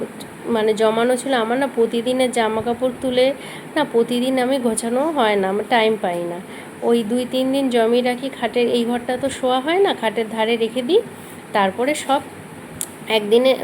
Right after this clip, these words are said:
দুই তিন দিন পরে একদিনে গুছিয়ে নিই। তা সেই জামা কাপড়গুলোই ভাঁজ করছি। আর ওই ছেলেকে নিয়ে বাপের বাড়ি গেছিলাম একটু মাঝখানে,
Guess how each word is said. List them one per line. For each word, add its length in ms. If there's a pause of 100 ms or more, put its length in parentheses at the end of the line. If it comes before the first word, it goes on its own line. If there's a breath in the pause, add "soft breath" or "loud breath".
দুই 140
তিন 300
দিন 240
পরে 220
একদিনে 460
গুছিয়ে 380
নিই। 200
তা 120
সেই 240
জামা 300
কাপড়গুলোই 600
ভাঁজ 360
করছি। 420 (480 loud breath)
আর 300
ওই 220
ছেলেকে 400
নিয়ে 280
বাপের 280
বাড়ি 220
গেছিলাম 440
একটু 280
মাঝখানে, 580